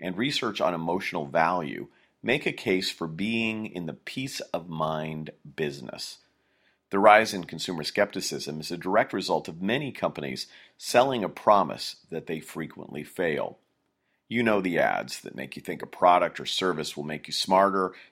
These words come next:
taller, thinner, more attractive, and rich. When in truth, the only person getting rich is the company that lured you in. I've been asking my team and individuals in the businesses with which I work,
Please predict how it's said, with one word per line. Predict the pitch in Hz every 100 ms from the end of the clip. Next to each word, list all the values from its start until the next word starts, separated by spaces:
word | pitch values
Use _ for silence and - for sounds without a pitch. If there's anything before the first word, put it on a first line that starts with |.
| -
taller, | - 90 92 90 87
thinner, | 87 - 92 92 87
more | 82 92
attractive, | 90 - 85 82 - 85 73 -
and | 67 53 52 64
rich. | 78 - - - - _ _ _ _ _ -
When | 82
in | 80
truth, | 76 160 107 85 - _ _ _ -
the | 85
only | 87 87
person | - 85 82 78
getting | 78 73
rich | 87 92 71 - - _ _ -
is | 82 -
the | 76
company | - 87 76 80 76
that | - -
lured | 73 78 80 78 73
you | 71 69 62
in. | - 69 50 50 50 _ _ _ _ _ _ _ _ _ _ _ -
I've | 135
been | 175 147
asking | 120 - 98 90
my | 87 98 107
team | 98 76 73 76 78
and | 82
individuals | 101 98 101 95 90 85
in | 82
the |
businesses | 73 87 87 - 78 73
with | -
which | 80 80
I | 78
work, | 76 69 57 -